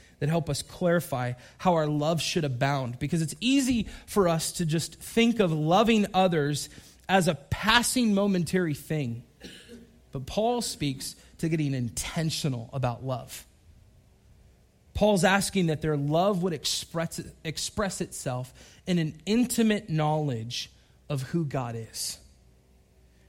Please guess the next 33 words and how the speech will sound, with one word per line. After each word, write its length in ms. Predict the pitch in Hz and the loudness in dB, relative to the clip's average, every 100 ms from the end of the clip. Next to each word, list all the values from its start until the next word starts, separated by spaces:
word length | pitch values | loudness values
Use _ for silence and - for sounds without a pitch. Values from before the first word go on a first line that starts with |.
| - | -6
And 80 | 151 | 0
sometimes 480 | 233 247 262 220 165 | 2 4 4 2 2
we 120 | 185 | 0
say 520 | - 202 196 160 147 | 2 4 4 4 2
the 120 | 156 | -2
term, 360 | 151 202 175 151 - - | 0 2 2 0 -6 -6
"Love 240 | 147 185 190 | 4 6 6
is 120 | 147 | 2
blind." 720 | 151 156 160 135 113 - - - _ _ _ _ _ _ _ - | 0 0 0 -2 -6 -12 -18 -20 _ _ _ _ _ _ _ -8
But 120 | 151 | 0
God 280 | 156 196 220 | 4 6 6
in 120 | 208 | 6
his 180 | 180 156 | 4 4
word 360 | 160 190 170 160 | 4 4 4 2
many 200 | 170 165 | 2 2
times 320 | 190 175 - | 2 2 2
says, 180 | 147 147 | 0 4
"No, 360 | 175 160 139 - - _ _ _ | 6 6 4 -4 -20 _ _ _
love 320 | 147 180 214 202 | 4 6 6 6
needs 260 | 196 - | 4 2
clear 360 | - - 180 165 | -4 2 4 6
vision." 460 | 156 156 127 - - - _ _ _ _ _ _ _ _ _ - - - | 4 2 0 -4 -10 -20 _ _ _ _ _ _ _ _ _ -20 -20 -20
So 120 | - | -4
to 100 | 156 | -2
give 220 | 151 190 - | 2 0 0
clear 260 | 175 151 | -4 -2
vision 400 | 135 156 135 127 | 0 0 0 -2
to 140 | 120 127 | -4 -6
love, 640 | 131 143 117 113 123 - _ - - _ _ - | -4 -2 -4 -6 -10 -16 _ -20 -20 _ _ -2
that 100 | 151 | -2
it 100 | 156 | 0
would 120 | 139 | -4
abound, 720 | 117 - 147 170 127 135 | -4 -4 -4 -4 -6 -12